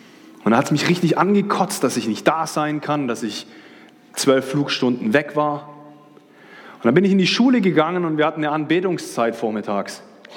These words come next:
Und ich saß in dem Lobpreis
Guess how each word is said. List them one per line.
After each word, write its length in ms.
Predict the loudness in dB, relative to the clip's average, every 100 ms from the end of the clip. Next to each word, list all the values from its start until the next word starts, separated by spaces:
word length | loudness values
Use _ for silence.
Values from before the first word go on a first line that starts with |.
| -18 -18 -20 -18 -18 -20 -20 -20 -2
Und 120 | 2
ich 120 | 4 4
saß 300 | 2 0 -2
in 80 |
dem 180 | 0 0
Lobpreis 800 | 2 0 0 -2 0 -2 -6 -14